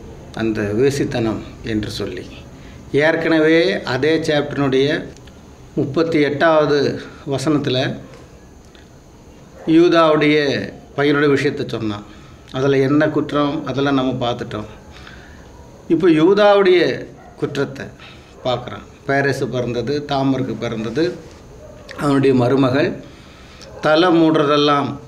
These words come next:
வேசிகள் அப்படின்னு சொல்லி ஹே ஹே ஹேன்னு சிரிக்கிறான். அப்போ இவங்க ஹிந்து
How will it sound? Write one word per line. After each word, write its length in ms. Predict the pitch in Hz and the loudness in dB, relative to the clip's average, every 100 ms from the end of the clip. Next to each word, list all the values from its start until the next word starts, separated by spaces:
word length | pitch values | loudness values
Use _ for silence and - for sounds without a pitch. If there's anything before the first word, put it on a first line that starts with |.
| - | -4
வேசிகள் 540 | 131 143 - 127 147 196 - - - - - - - - - - - | 0 0 0 0 0 -2 -8 -18 -20 -20 -20 -20 -20 -20 -20 -14 -4
அப்படின்னு 300 | 156 160 156 156 | 0 4 4 2
சொல்லி 180 | 160 160 | 0 0
ஹே 80 | 160 165 | 0 0
ஹே 60 | 156 | 0
ஹேன்னு 280 | 151 160 147 - | 0 0 -2 -2
சிரிக்கிறான். 440 | 131 123 123 160 - - - - - - - - - - - - 147 | -2 -4 -4 -6 -10 -20 -20 -20 -20 -20 -20 -20 -20 -20 -20 -10 -2
அப்போ 120 | 165 156 | 2 4
இவங்க 260 | 160 180 180 156 123 110 - - - - | 6 6 4 2 0 -4 -10 -18 -20 -6
ஹிந்து 260 | 151 170 202 | 0 4 4